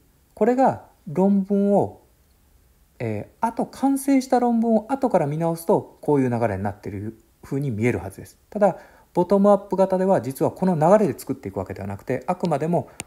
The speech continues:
ポイントから始まって、それを第二段階でつなげて、で、足りない部分を埋めると。で、そこから結論を出して、今度は結論からギュッと戻って頭の主題を、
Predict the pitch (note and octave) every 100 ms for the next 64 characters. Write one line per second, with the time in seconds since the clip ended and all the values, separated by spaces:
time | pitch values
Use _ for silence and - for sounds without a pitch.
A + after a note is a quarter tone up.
0 | _ _ D3 D3+ D3 C#3+ C3+ B2+ A2+ G2+
1 | G#2 G2+ F#2 _ - D3 - _ _ _
2 | - A#2 C#3 F#3 - _ - C3 A#2+ A2+
3 | G#2+ G2 F#2+ G2 - - A2 G2+ F#2+ -
4 | G2 - _ _ - G#3 - D#3+ D3 C3+
5 | A2+ A#2+ B2+ C#3+ - A2 F2+ A2 - _
6 | _ _ _ - A3 - A3 G#3+ G#3+ A3
7 | - - _ _ - D#3+ - - A3+ A3+
8 | A3 G#3 F#3 E3 - F#3 A2+ - _ _
9 | - F#3 C3 - - G3 - - B3 B3
10 | A#3+ G3 C#3+ G#3+ A3 - C#3+ C3+ D3 E3+
11 | E3 - - C3+ D3 D3 B2 - B2+ C3
12 | C#3 G3 G3